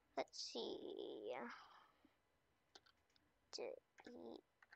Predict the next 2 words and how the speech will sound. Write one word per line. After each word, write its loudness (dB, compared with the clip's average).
demons. 2
Demon, 6